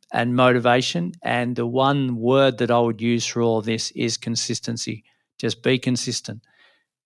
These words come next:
Every day you wake up, you're consistent with your approach to life. You're consistent with your approach to health and fitness.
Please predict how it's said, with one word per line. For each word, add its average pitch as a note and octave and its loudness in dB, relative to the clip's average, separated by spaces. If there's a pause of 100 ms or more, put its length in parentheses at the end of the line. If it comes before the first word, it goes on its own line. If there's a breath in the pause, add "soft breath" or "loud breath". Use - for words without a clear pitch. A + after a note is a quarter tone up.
(100)
Every C3+ 4
day C3+ 6
you B2+ 2
wake B2+ 2
up, B2 -2 (300)
you're C#3 -2
consistent B2+ -2
with B2 -2
your B2 2
approach A#2 -2
to A#2 0
life. A2 -2
You're A#2 -2
consistent C3+ 0
with B2 0
your B2 0
approach A#2+ -2
to A#2+ 0
health B2 0
and A2 -8
fitness. - -6